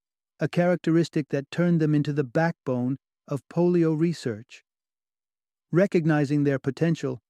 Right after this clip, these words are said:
the National Foundation for Infantile Paralysis swiftly orchestrated the creation of the HeLa Distribution Center,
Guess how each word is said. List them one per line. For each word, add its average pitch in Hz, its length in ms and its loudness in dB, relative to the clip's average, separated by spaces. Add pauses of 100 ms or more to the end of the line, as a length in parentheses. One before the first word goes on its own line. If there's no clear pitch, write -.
(480)
the 147 100 2
National 170 460 2
Foundation 147 600 0
for 135 240 -4
Infantile 139 580 -2
Paralysis 139 760 -4 (420)
swiftly 165 680 0 (120)
orchestrated 143 680 0
the 127 100 -2
creation 147 520 0
of 127 120 -2
the 131 120 -2
HeLa 165 420 2
Distribution 147 640 0
Center, 117 460 -6